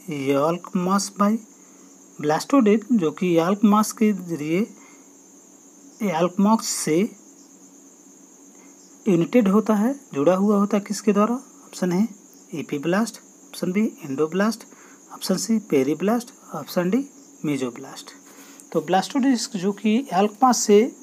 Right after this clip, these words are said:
जुड़ा हुआ होता है पेरीब्लास्ट के द्वारा। तो इस लिस्ट में सही होगा ऑप्शन नंबर सी, पेरीब्लास्ट। नेक्स्ट क्वेश्चन है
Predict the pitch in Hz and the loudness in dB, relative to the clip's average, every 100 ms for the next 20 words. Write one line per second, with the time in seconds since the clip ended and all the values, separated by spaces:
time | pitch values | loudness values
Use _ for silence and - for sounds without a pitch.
0 | 156 185 254 214 202 160 160 190 185 262 | -2 4 6 6 6 4 -2 -2 -2 -2
1 | - - - - - - - - - - | -4 -20 -20 -20 -20 -20 -20 -20 -20 -20
2 | - 202 185 262 277 - - 226 165 143 | 0 4 4 4 0 -6 -10 -4 -2 -2
3 | 123 - 147 131 135 - - - - - | -4 -8 -10 -8 -10 -12 -16 -18 -20 -20
4 | - - - - - - - 262 - 240 | -20 -20 -20 -20 -20 -12 -2 0 4 4
5 | - 202 190 175 156 160 160 160 160 214 | 4 0 0 -2 0 -2 -2 -8 -6 -6
6 | 285 - - - - - - - - - | -8 -14 -20 -20 -20 -20 -14 -4 -2 4
7 | 262 285 277 - - - - 156 165 220 | 6 6 2 -10 -20 -10 -2 0 2 2
8 | 285 - - - - - 123 131 127 131 | 0 -6 -20 -20 -20 -18 -14 -14 -14 -16
9 | - - - - - - - - - - | -18 -20 -20 -20 -20 -20 -20 -20 -20 -20
10 | - - - - - - - - - - | -20 -20 -20 -20 -20 -20 -20 -20 -20 -20
11 | - - - - - - - - - - | -20 -20 -20 -20 -20 -20 -20 -20 -20 -20
12 | - - - - - - - - - - | -20 -20 -20 -20 -20 -20 -20 -20 -20 -20
13 | - - 202 196 175 196 - 285 - 233 | -20 -16 -10 -4 0 0 0 0 2 2
14 | 202 | 2